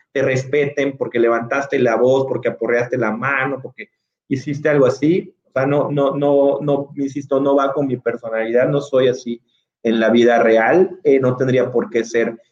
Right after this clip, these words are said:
diferente, ¿no? Y también pensaría que las personas con, con las que quiero que, que colaboren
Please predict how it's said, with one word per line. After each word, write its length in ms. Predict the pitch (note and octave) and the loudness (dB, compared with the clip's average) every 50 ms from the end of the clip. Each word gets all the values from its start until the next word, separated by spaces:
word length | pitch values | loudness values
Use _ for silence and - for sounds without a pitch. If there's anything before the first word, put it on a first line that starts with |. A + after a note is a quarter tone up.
| _ _ _ | _ _ _
diferente, 840 | - C3 C3+ C3 C3 - C3 B2+ B2+ B2+ B2+ C3+ C3 C3 - A#2+ A2+ | -4 -2 0 0 0 0 0 0 0 2 0 0 0 0 0 0 2
¿no? 300 | A#2+ B2+ D3+ F3 F3 - - | 2 2 2 2 0 -2 -2
Y 300 | - D#3 D3 C#3+ D3 C#3+ | 2 4 6 6 4 4
también 400 | - D3+ C#3+ D3 D3+ D#3+ D#3+ E3 | 2 0 0 2 2 2 0 0
pensaría 640 | - D3+ C3+ C#3 C#3+ C3 C#3+ D#3 D#3 D3 C#3+ - - - - _ _ _ _ | 0 -2 -2 0 0 0 0 0 0 0 -2 -4 -8 -16 -20 _ _ _ _
que 840 | - C3 B2 B2 A#2+ A#2+ A#2+ A#2+ A#2+ A#2+ A#2+ A#2+ A#2 A#2 A#2 A#2 A#2 A#2 - | -2 0 0 2 2 2 2 2 2 4 4 4 4 6 6 4 4 2 -2
las 260 | C3 C3 C3 C3+ C3+ | -4 -2 -2 -2 -2
personas 460 | C3+ - B2+ C3 D3+ D3+ D#3+ D#3+ D3+ - | -2 -4 -2 -2 0 0 0 -2 -2 -2
con, 200 | D#3 C#3 C3 - | -2 -2 -2 -2
con 160 | - B2+ B2 | -4 -4 -2
las 140 | B2+ B2 B2 | -2 -4 -6
que 100 | - - | -8 -14
quiero 360 | - - D3 D3+ D3+ D3 D3 | -8 -4 -2 0 0 0 0
que, 200 | D3+ C3+ B2 B2 | 0 -2 -2 -2
que 120 | - - - | -4 -10 -4
colaboren 540 | - C3 C3 C#3+ D3 E3 E3 E3+ F3+ F3 | -2 0 2 2 2 2 2 2 0 -2